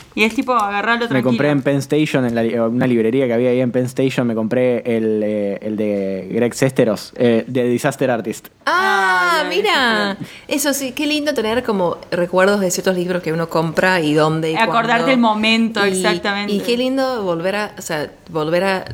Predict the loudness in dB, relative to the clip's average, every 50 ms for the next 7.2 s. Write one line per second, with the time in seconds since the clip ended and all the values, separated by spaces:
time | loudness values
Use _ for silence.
0 | -8 -4 -2 -2 0 0 -2 -2 -2 -2 -2 -2 0 0 0 0 0 0 -2 -2
1 | -2 0 -2 -2 -2 -2 -2 -2 -2 -4 -8 -16 -16 -18 -20 -6 0 2 4 6
2 | 6 6 4 4 2 -2 0 2 4 4 2 2 0 -2 -4 -4 -4 -4 -4 -4
3 | -4 -4 -4 -6 -6 -6 -8 -6 -2 0 2 2 2 0 0 -2 -2 -2 -2 0
4 | 0 0 0 0 0 -2 -4 -4 -6 -4 -4 -4 -2 -2 0 0 0 0 -2 -4
5 | -6 -12 -14 -14 -14 -16 -16 -12 -6 -2 0 0 0 0 0 0 0 -2 -4 -6
6 | -4 -2 0 0 2 2 2 2 0 0 0 0 0 -2 -2 -2 0 0 0 2
7 | 0 0 -2 -2